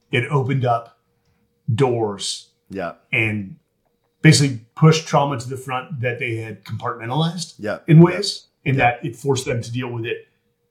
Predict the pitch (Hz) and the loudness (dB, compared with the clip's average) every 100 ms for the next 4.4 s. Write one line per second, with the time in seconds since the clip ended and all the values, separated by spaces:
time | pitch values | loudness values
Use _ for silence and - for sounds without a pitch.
0 | - 123 123 123 113 123 - 135 131 117 | -4 -2 -2 -2 -4 -6 -6 -6 -4 -2
1 | 110 110 - 110 95 107 104 101 101 117 | -2 -2 -6 -12 -6 -6 -6 -10 -12 -10
2 | 101 95 - 90 - _ _ _ _ - | -8 -6 -6 -6 -8 _ _ _ _ -2
3 | 131 139 175 123 127 123 123 117 - 120 | 2 2 2 0 -2 -4 -4 -4 -6 -6
4 | 110 107 101 101 | -6 -8 -12 -20